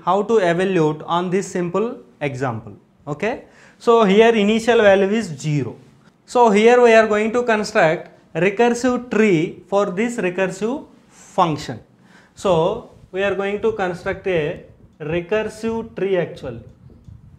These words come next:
Okay. So if you are able to construct recursive tree for every recursive function, then definitely you are going to get a exact answer. Okay. So how and all, let us see.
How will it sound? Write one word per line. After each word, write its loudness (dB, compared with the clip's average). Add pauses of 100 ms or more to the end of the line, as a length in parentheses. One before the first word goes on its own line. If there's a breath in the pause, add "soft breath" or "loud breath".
(1500)
Okay. -4 (500 soft breath)
So 2
if 0
you 4
are 6
able 2
to 0
construct -2
recursive 0
tree 0
for -4
every 0
recursive -4
function, -8 (760 soft breath)
then 2
definitely -2 (420 soft breath)
you 2
are 4
going 0
to 0
get 2
a -2
exact 0
answer. -6 (680)
Okay. -2 (400 soft breath)
So 0
how 2
and -2
all, 6
let 0
us -6
see. -12